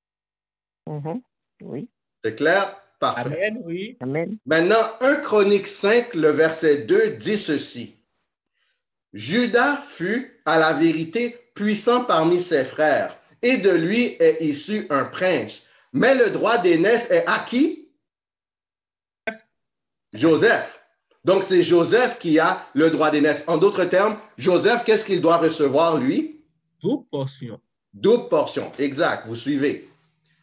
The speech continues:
Speaker 2: Donc, Joseph, il a reçu le droit d'aînesse de la part de Jacob. En fait, le
Speaker 3: Mhm.
Speaker 2: droit d'aînesse, au départ, ça appartenait à Ruben parce que c'était lui le premier-né. Mais lorsque ce dernier a couché avec sa belle-mère ou la concubine de son père,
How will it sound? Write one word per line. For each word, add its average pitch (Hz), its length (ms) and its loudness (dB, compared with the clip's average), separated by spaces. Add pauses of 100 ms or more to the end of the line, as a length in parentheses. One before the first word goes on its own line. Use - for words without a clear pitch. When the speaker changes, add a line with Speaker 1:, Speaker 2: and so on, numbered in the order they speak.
(140)
Speaker 2:
Donc, 165 240 2
Joseph, 175 480 4
il 180 100 2
a 170 100 4
reçu 165 380 0
le 190 140 2
droit 185 340 2
d'aînesse 160 580 2
de 135 80 0
la 135 200 0
part 151 320 0
de 120 120 0
Jacob. 113 580 -2 (760)
En 151 140 2
fait, 233 320 0
le 156 160 2
Speaker 3:
Mhm. 135 40 -2
Speaker 2:
droit 185 220 0
d'aînesse, 165 500 0
au 151 140 0
départ, 165 520 -2
ça 139 180 0
appartenait 135 840 -2 (260)
à 147 160 -2
Ruben 151 540 0
parce 127 200 -4
que 139 100 -4
c'était 123 220 -2
lui 143 180 2
le 147 160 2
premier-né. 123 760 -4 (280)
Mais 180 680 0
lorsque 170 460 0
ce 170 120 -2
dernier 147 520 0
a 131 120 -4
couché 151 380 -4
avec 147 280 0
sa 123 220 -4
belle-mère 127 440 0
ou - 20 0
la 117 120 -2
concubine 135 560 -2
de 120 100 -2
son 107 220 -6
père, 180 340 -2